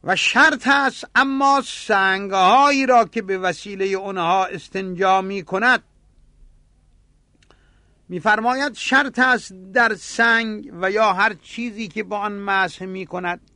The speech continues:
این که پاک باشد. پس اگر نجس باشد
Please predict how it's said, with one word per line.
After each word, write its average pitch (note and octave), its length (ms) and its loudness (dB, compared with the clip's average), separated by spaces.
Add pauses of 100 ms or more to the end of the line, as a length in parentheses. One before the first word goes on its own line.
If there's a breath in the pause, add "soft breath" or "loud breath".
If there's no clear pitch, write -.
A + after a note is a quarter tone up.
این G#3 280 -10
که G#3 220 -8
پاک G#3+ 600 0
باشد. B2 460 -18 (2000)
پس F3+ 300 -4
اگر F#3 340 0
نجس F#3 580 -4
باشد F#3+ 520 -2